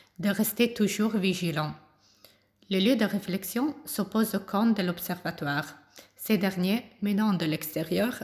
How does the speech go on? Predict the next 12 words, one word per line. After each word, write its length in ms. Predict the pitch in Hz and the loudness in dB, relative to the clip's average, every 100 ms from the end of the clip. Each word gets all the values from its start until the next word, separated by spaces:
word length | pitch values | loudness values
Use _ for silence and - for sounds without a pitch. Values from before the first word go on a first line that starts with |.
| - | -8
vers 260 | 165 185 185 | -2 0 4
la 80 | 175 | 4
mémoire 480 | 175 175 196 214 - | 4 2 0 -2 -4
et 80 | 226 | 4
le 120 | 175 | 4
passé, 500 | 170 170 - 147 - - - - - _ _ 175 | 4 0 -2 -4 -4 -14 -20 -20 -20 _ _ 0
alors 340 | 180 175 - | 2 2 0
que 120 | - | 0
le 120 | 165 | 2
lieu 180 | 180 196 | 4 2
de 80 | 180 | 2
réflexion 680 | 170 165 160 - - 170 | -2 -2 -2 -2 -2 -4